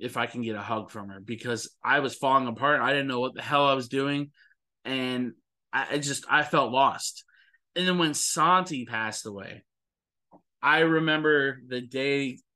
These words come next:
after it happened, and I messaged my friend Ashley to see if she was working. I said, "Hey,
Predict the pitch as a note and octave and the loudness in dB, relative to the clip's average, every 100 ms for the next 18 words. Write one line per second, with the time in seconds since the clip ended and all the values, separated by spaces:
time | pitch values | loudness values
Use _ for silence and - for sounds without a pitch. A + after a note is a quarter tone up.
0 | - B2+ C3+ - B2+ A#2 A2+ A#2 A#2+ A2+ | -2 0 0 -2 -2 -2 -4 -2 -2 -2
1 | G#2+ G2 G2+ _ _ _ _ - B2+ A#2+ | -8 -12 -18 _ _ _ _ -6 -4 0
2 | A#2 B2+ C3+ C3+ B2+ A#2+ A#2+ A#2+ A#2 A#2+ | 0 2 0 0 -4 -6 -2 -2 -2 -4
3 | A#2 A#2 A#2 A#2 A2+ A2 A2 G#2+ - A2 | 0 0 0 -4 -4 -6 -6 -8 -8 -12
4 | G#2 A2+ A2 A2 A2 A2 A2 A#2 A2 G#2 | -4 -4 -2 -6 -6 -6 -6 -4 -4 -6